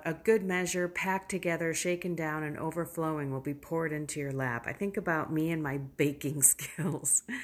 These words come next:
I'm not this precise, and I know that you're supposed to be, right?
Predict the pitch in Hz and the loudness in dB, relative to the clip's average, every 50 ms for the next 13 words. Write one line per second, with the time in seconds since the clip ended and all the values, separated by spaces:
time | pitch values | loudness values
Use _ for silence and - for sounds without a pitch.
0 | - - - - - - - - - - - - - - _ - 180 180 185 196 | -10 -12 -14 -14 -14 -16 -16 -16 -18 -20 -20 -20 -20 -14 _ 0 2 4 4 4
1 | 208 220 226 226 226 226 214 202 196 185 180 180 180 180 - - - - 160 170 | 4 4 2 2 2 2 2 4 4 6 6 6 4 4 2 -2 -6 -4 0 2
2 | 170 165 - - - - - 175 160 - - - - 170 160 160 165 165 160 - | 4 4 4 2 0 -4 -4 0 2 4 6 6 6 4 2 2 2 2 2 2
3 | 190 190 190 190 208 262 320 392 508 - - - 156 160 156 - 165 - - 190 | 2 2 2 2 2 2 0 0 -2 -4 -4 -2 0 2 2 2 0 0 0 0
4 | 214 240 - - - - 131 127 123 117 131 135 151 185 226 226 - | 0 2 0 -2 -4 -4 -4 -4 -4 -2 -2 0 0 0 -2 -4 -6